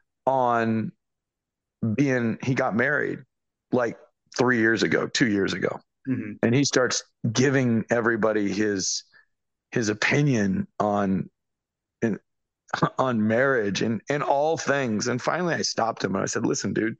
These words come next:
Speaker 1: you're closer to my kid's age than my age."
Speaker 2: <laughs>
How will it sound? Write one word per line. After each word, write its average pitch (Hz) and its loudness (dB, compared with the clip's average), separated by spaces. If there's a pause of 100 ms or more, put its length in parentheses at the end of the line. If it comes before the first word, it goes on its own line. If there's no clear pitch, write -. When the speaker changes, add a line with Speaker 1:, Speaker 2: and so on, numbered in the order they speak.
(560)
Speaker 1:
you're 165 2
closer 147 2
to 113 2
my 101 0
kid's 117 0
age 98 -2
than 98 -2
my - 0
age." - -8 (220)
Speaker 2:
<laughs> 170 4